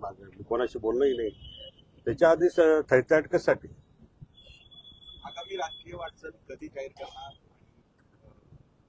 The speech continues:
Speaker 1: नाही, सर्वांशी बोलून निर्णय. आता थोडा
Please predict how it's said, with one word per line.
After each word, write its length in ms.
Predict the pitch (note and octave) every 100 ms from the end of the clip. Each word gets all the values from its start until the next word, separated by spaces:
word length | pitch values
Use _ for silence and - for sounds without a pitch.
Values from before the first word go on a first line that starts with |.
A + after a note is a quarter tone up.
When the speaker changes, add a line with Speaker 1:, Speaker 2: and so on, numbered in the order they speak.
| _ _
Speaker 1:
नाही, 120 | F#3
सर्वांशी 500 | - C3+ E4 F#4 -
बोलून 300 | E4+ D#4+ - - _ _ -
निर्णय. 300 | C4+ C#4+ E4 - _ _ _ _ _ - -
आता 300 | A#2 - D#3 - _ _ _ _ _ _
थोडा 220 | A#2 C3